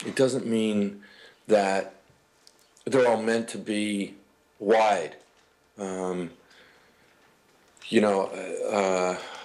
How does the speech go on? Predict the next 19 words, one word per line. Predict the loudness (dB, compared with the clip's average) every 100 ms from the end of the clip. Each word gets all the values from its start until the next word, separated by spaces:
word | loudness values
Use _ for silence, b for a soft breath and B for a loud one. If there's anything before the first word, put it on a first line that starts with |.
| B B B B B B B _ _ _ _ 2
this | 2 4
Jason | 2 2 4 2
Mraz | 2 2 2
track | 2 2 2
that | -2
I'm | -2
working | -4 -4 -2
on | 0 -2
is, | -4
is | -6 -4
a | -4
perfect | 0 2 2 0
example | -2 2 2 2 0 0 0
of, | 0 -2 -4 -8 B B B B B
of | 0 4 4 2 -2 -10 _
smart | -4 0 2 2 2 0 -4 -16 B B B -4
and | 0 2 2 0 -4
tasteful, | 0 2 2 0 2 4 4 0 -10 B B B -6
um, | -2 0 0 -4 -8